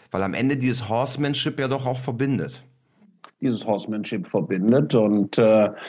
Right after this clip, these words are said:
Speaker 2: ich finde eigentlich total spannend, dass du jetzt gerade in Bezug auf Equitana nochmal zurückkommst auf den Spitzensport.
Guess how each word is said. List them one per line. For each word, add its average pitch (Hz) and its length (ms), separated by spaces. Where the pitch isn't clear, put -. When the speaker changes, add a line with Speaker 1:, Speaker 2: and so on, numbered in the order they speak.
Speaker 2:
ich 117 160
finde 120 380
eigentlich 120 580
total 117 480
spannend, 139 500
dass 123 220
du 120 60
jetzt 123 480
gerade 135 380
in 131 120
Bezug 139 340
auf 120 120
Equitana 143 580
nochmal 120 300
zurückkommst 135 520
auf 113 120
den 113 160
Spitzensport. 139 840